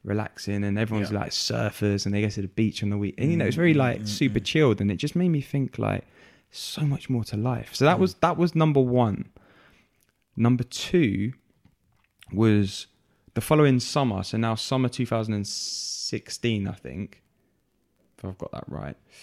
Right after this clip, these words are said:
Speaker 1: Um, yeah, I think so. Me and my friends went on holiday, and I've spoken about this loads before on, on here.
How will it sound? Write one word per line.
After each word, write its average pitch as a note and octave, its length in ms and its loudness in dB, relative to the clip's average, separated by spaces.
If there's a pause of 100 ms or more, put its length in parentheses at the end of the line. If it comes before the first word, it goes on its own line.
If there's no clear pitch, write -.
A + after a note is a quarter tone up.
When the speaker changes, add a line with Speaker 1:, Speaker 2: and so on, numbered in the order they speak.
(500)
Speaker 1:
Um, F#2+ 640 2 (440)
yeah, G#2 200 -2
I - 20 -6
think F#2+ 220 -8
so. D2 240 -10 (180)
Me A#2+ 140 6
and B2 80 8
my A#2 60 4
friends A2+ 280 0
went G#2 120 0
on F#2+ 100 -2
holiday, A2 580 -2 (500)
and F#2 480 -6 (240)
I've G2 120 -8
spoken G#2 280 -2
about F#2+ 160 -2
this F2+ 140 -10
loads F#2+ 280 0
before F#2 460 -4
on, F#2+ 140 -4
on F2+ 180 -2
here. F#2+ 320 -2